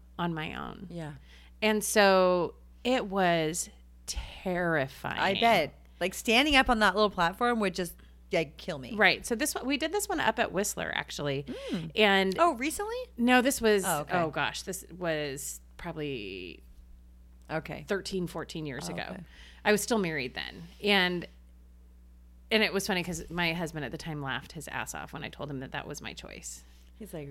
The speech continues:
Speaker 2: "You? Really?" Yeah.
Speaker 1: He's like, he's like, <laughs> "What are you?" But so they start you off with a practice one so you can learn the form, right? And so it's a very, s-, you're not very high up. It's a very small elevation change. You don't go too fast. And that's just to get the mechanics down.
Speaker 2: Okay.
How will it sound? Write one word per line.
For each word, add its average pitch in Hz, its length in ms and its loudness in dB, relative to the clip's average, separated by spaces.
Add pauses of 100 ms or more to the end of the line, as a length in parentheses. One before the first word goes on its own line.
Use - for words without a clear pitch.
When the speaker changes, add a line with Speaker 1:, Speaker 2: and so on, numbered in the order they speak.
(140)
Speaker 2:
"You? 160 420 -12
Really?" 180 340 -12
Yeah. 156 180 -6
Speaker 1:
He's 175 180 -4
like, 220 180 2
he's - 300 -4
like, 262 120 2
<laughs> 208 180 -2
"What 214 280 2
are 214 40 -2
you?" 233 180 -4 (420)
But 254 240 0
so 302 100 -2
they 269 140 2
start 370 280 4
you 262 140 -2
off 233 180 2
with 220 80 -10
a 202 60 -2
practice - 380 -2
one 160 100 -8
so 170 80 -10
you 160 60 -8
can 180 160 -8
learn 170 200 -4
the 165 60 -4
form, 110 280 -12
right? 139 160 -6
And 175 160 -6
so 202 80 -2
it's 190 140 -4
a 190 60 0
very, 208 460 4
s-, 202 380 -4 (380)
you're 202 160 0
not 208 180 4
very 208 200 0
high 190 240 -2
up. 180 400 2
It's 160 140 -6
a 170 40 -8
very 170 440 -2 (260)
small 214 400 2
elevation 175 520 0
change. 165 300 -6
You 165 60 -10
don't 180 160 -4
go 180 100 0
too 170 180 -8
fast. - 380 -4
And 160 80 -8
that's 190 220 -4
just 240 160 -8
to 220 40 -8
get 185 260 -2
the 175 120 -6 (100)
mechanics 165 640 -8
down. 110 260 -10
Speaker 2:
Okay. 185 340 -8